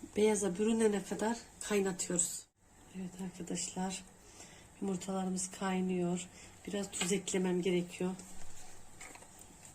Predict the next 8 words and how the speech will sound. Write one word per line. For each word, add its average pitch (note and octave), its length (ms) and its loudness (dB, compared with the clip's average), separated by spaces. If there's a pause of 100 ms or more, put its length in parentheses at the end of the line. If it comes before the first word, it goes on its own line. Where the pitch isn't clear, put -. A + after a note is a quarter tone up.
(340)
üstüne. F#3 580 -4 (4000)
Daha F3 140 0
güzel E3 340 -4
oluyor E3 320 -2 (360)
lezzeti. D#3+ 420 -4 (1120)
Köpüklerini F#3 600 -2
alalım F3+ 400 0
arkadaşlar. F3 640 -4